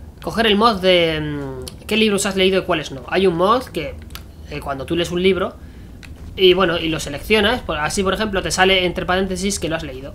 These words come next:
Y si no, pues no te sale nada. Así que es bueno ese mod, lo he visto por ahí, nunca lo he usado. Pero es bastante cojón. A ver, ¿qué pasa?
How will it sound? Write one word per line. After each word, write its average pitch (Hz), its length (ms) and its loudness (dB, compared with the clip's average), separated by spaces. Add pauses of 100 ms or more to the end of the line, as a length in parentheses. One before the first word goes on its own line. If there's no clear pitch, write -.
Y 165 80 -6
si 156 160 -6
no, 202 300 0 (160)
pues 165 100 -10
no 170 80 -6
te 160 80 -10
sale 131 220 -12
nada. 131 220 -12 (520)
Así 202 160 -8
que 233 80 0
es 208 80 -4
bueno 202 200 2
ese 160 120 -4
mod, 180 240 -6
lo 165 140 -2
he 190 40 0
visto 196 220 -2
por 180 100 -2
ahí, 214 120 0
nunca 202 240 0
lo 180 60 2
he 175 40 0
usado. 185 240 -4 (680)
Pero 151 520 -2
es 151 80 -8
bastante 180 320 -6
cojón. 151 260 -8 (100)
A 143 100 -6
ver, 143 160 -8 (140)
¿qué 190 100 -8 (340)
pasa? 170 400 0